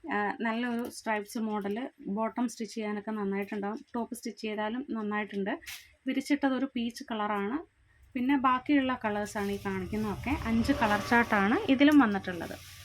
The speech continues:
അപ്പോൾ ഇങ്ങനെ സെറ്റായിട്ട് വെക്കുമ്പോൾ സ്ക്രീൻഷോട്ട് എടുക്കുക. അതിലേതൊക്കെയാണ് വേണ്ടതെന്ന് മാർക്ക് ചെയ്ത് അയക്കുക. ഒരുപാട് പേര് സെറ്റായിട്ട് തന്നെ എടുക്കാറുണ്ട്. അങ്ങനെ സെറ്റായിട്ട് സ്ക്രീൻഷോട്ട് അയക്കുമ്പോൾ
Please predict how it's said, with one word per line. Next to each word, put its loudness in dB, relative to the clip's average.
അപ്പോൾ 2
ഇങ്ങനെ 4
സെറ്റായിട്ട് 2
വെക്കുമ്പോൾ 0
സ്ക്രീൻഷോട്ട് -6
എടുക്കുക. -4
അതിലേതൊക്കെയാണ് 2
വേണ്ടതെന്ന് 0
മാർക്ക് -2
ചെയ്ത് -4
അയക്കുക. -2
ഒരുപാട് 4
പേര് 6
സെറ്റായിട്ട് 2
തന്നെ 2
എടുക്കാറുണ്ട്. 2
അങ്ങനെ 8
സെറ്റായിട്ട് 4
സ്ക്രീൻഷോട്ട് 2
അയക്കുമ്പോൾ 4